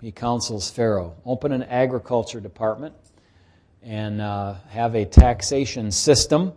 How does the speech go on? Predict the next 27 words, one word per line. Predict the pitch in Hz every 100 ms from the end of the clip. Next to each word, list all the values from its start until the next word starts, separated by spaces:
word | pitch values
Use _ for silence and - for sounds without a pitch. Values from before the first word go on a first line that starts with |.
| - _ -
twenty | 147 160
percent | 170 135 - 131 120
tax | - 107 131 -
off | 123 107
the | 117
years | 107 113 104
of | 107
plenty, | - 123 117 151
so | 156 - 113
that | 107 101
there | 117
would | 120 117
be | 123
enough | 120 120 131 113 98 - _ - _ _
in | 120 110
the | 107
years | 110 113 98
of | 101
famine." | - 135 131 117 87 80 -
Now, | 117 117 117
that's | 135 151 156
interesting | - 151 143 131 113 - 113
if | 104
you |
think | 101 139 127
about | 104 101
it. | 98